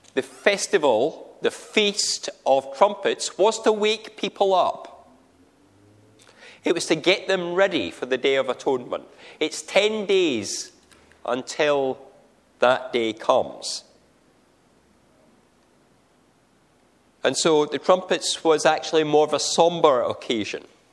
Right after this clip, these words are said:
preparing the way, a bit like John the Baptist preparing the way for Jesus coming.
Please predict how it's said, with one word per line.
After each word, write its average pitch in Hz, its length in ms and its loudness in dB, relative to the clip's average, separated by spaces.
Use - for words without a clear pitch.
preparing 160 720 0
the 151 100 4
way, 143 240 2
a - 40 -10
bit 269 200 4
like 196 240 0
John 190 360 4
the 175 80 2
Baptist - 640 0
preparing 147 560 -2
the 131 100 0
way 123 340 0
for - 220 0
Jesus 131 600 -2
coming. 85 480 -2